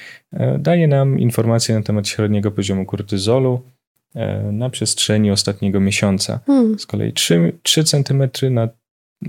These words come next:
Speaker 1: da-, dają nam informację na temat, e, trzech centymetrów,
Speaker 2: Super.
Speaker 1: e, poziomu tego kortyzolu. No i, e, wiele badań powstawało. To, to w ogóle odkrycie, mm,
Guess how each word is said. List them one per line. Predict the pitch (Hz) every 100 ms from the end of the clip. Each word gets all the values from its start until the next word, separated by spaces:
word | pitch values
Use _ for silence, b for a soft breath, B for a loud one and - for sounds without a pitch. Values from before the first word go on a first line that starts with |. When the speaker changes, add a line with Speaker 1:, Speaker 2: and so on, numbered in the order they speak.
| 117 98
Speaker 1:
da-, | 120 107 110
dają | 110 110 104
nam | 101 98
informację | 98 98 101 101 -
na | 98 95
temat, | 101 95 95 - -
e, | 110 117 117
trzech | - 120 -
centymetrów, | - 113 - 87 - 151 - - -
Speaker 2:
Super. | - 240 - 226 -
Speaker 1:
e, | 107 98
poziomu | 101 98 92
tego | 98 92
kortyzolu. | - 98 - 101 131 160 120
No | 101
i, | 95 101 b b b _
e, | - 101 95 95
wiele | 107 101
badań | 95 101 104 101 95
powstawało. | 95 - - 98 98 101 98
To, | 98 98
to | - 101
w |
ogóle | 101 98
odkrycie, | 95 - 107 - 98 92 101 - _
mm, | - 98 92 92 92 120